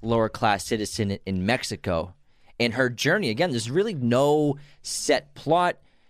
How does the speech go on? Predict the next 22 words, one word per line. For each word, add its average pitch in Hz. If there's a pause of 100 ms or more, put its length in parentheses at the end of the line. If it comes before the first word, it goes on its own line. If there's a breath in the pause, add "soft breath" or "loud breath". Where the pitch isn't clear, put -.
(100)
It's -
really 139
just -
events 131
that 127
happen -
to 131
Cleo 117
in 107
this 104
film, 160
and 117
she -
goes 139
through 151
so 135
much 127
in 175
this 110
movie. 95
I 98
mean, 101